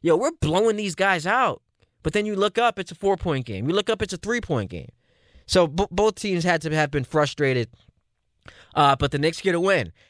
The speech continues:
And for Julius Randle, m-, my takeaway from him is this. I thought he played a really good game.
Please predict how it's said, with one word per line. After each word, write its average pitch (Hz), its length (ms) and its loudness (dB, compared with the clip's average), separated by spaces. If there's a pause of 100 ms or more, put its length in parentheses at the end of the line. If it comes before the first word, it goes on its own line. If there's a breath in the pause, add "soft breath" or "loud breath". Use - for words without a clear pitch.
(100)
And 143 220 2
for 151 100 -4
Julius 202 480 0
Randle, 156 600 0 (140)
m-, 151 240 -10
my 185 200 0
takeaway 196 440 0
from 147 200 -6
him 160 260 0
is 117 140 -6
this. 107 440 -6 (560 soft breath)
I 202 160 4
thought 226 340 2
he 196 160 -10
played 147 600 0 (560)
a 135 80 2
really 156 500 2
good 135 280 0
game. 101 320 -6